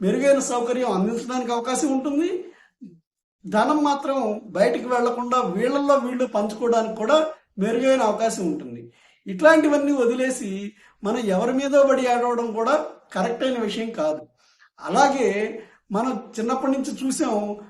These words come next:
ఒక హోటల్కి వెళ్ళి ఏదైనా తినడం ఇట్లాంటివి చేసినప్పుడు ఆ హోటల్లో ఒక కూర్చోడానికి బల్లలు, కుర్చీలు ఉండి, ఒక వెయిటర్ ఉండి, మనకి ఏం కావాలో ఆర్డర్ తీసుకుని,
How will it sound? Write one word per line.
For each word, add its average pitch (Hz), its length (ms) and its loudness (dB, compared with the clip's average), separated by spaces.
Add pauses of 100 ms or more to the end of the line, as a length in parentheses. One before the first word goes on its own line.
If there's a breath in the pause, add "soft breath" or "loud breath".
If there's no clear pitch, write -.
(180 loud breath)
ఒక 196 120 -6
హోటల్కి 240 500 2
వెళ్ళి 247 360 -2
ఏదైనా 233 260 0
తినడం 240 560 -4 (340 soft breath)
ఇట్లాంటివి 254 480 0
చేసినప్పుడు 226 680 -2 (300 loud breath)
ఆ 180 120 2
హోటల్లో 254 440 2
ఒక 226 220 4
కూర్చోడానికి 220 760 -2
బల్లలు, 196 480 -2
కుర్చీలు 214 460 -4
ఉండి, 180 640 -2 (440 loud breath)
ఒక 233 280 0
వెయిటర్ 233 480 0
ఉండి, 202 340 0
మనకి 190 340 -4
ఏం 233 160 -2
కావాలో 233 560 0
ఆర్డర్ 208 520 0
తీసుకుని, 180 680 -4